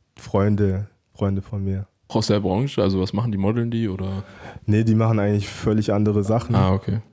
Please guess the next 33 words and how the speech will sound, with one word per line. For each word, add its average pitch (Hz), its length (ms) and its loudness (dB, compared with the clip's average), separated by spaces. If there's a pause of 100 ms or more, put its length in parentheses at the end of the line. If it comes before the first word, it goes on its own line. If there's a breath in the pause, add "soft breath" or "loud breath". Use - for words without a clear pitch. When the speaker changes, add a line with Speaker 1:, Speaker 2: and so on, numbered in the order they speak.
(220)
Speaker 1:
Ähm, 98 640 0 (420)
deshalb 107 340 0
war 107 120 2
es, 104 80 -4
denke 107 200 0
ich, 98 100 -4
am 98 80 0
Anfang 101 380 -4
für 95 180 -6
die 98 300 -2
ein - 280 -20
bisschen 98 380 -4 (600)
komisch, 135 420 0
Speaker 2:
Mhm. - 40 -12
Speaker 1:
denke 101 300 4
ich. - 240 -12 (160)
Aber 98 680 0
man 95 180 -4
hat 95 180 -6
si-, 87 200 -10
man 98 200 -4
hat 98 180 -2
sich - 220 -16
auf - 160 -16
jeden 90 140 -4
Fall 87 360 -6 (680)
zusammengefunden 95 840 0
auf 87 180 -6
eine 92 120 -2
Lösung 95 340 0
auf 95 160 -10
jeden 90 160 -8
Fall. 104 240 -14